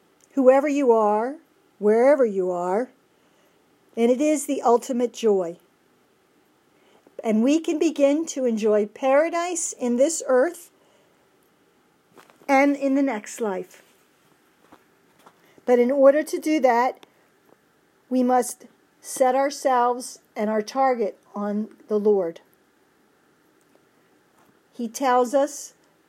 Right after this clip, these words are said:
to look for God in our hearts, and that God is more deeply within ourselves than we know ourselves, than we are within ourselves.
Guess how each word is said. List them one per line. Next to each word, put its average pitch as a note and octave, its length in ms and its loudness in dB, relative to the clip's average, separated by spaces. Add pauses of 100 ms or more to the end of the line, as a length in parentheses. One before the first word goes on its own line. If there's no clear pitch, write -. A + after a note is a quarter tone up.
(180)
to - 140 -4
look C4 220 2
for A#3 160 -4
God A#3 480 -2 (340)
in G3 140 -2
our F3+ 140 -4
hearts, C#4 720 0 (920)
and G3+ 100 -6
that G#3 160 -4
God A#3+ 320 4
is A#3 240 0 (1300)
more C4 200 4
deeply C#4+ 440 -6
within B3 320 -4
ourselves A#3+ 640 -2
than B3 140 -6
we C4 140 -2
know D4 280 -2
ourselves, F#3 640 -6
than G3+ 180 -6
we A3 100 -4
are A3+ 180 -2
within A#3+ 300 -4
ourselves. A#3+ 800 -2